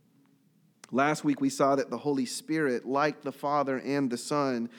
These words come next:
is fully God. Jesus promises his disciples, "When the Helper comes, whom I will send to you from the Father, the Spirit of truth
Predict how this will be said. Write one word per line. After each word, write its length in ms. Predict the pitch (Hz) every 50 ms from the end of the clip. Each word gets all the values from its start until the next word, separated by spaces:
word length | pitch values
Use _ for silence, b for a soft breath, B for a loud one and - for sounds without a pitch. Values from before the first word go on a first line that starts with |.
| B B B B B
is 420 | B 147 147 139 135 127 120 - -
fully 320 | - - 156 143 135 131
God. 360 | 120 135 139 135 123 117 110
Jesus 300 | 113 127 143 143 147 135
promises 600 | - - 170 147 143 143 139 135 135 - 127 123
his 180 | - 151 139 127
disciples, 580 | 131 131 - 160 151 156 147 147 131 123 117 - B B B B
"When 140 | B 151 143
the 80 | 139 135
Helper 420 | 131 151 170 190 196 185 170 147
comes, 480 | - - 139 117 110 107 104 - - - b b b b b b
whom 160 | b 160 151
I 160 | 143 147 165 175
will 140 | 156 151
send 500 | 147 - - - 180 190 202 202 185 170
to 100 | - -
you 160 | 147 139 135 127
from 380 | - - 156 156 160 156 151
the 80 | 143 139
Father, 640 | - - 151 147 160 160 160 160 139 127 113 110
the 100 | 113 120
Spirit 460 | 120 - - - - 170 170 170 156
of 140 | 147 131 -
truth 540 | - - - 196 185 180 160 135 123 - -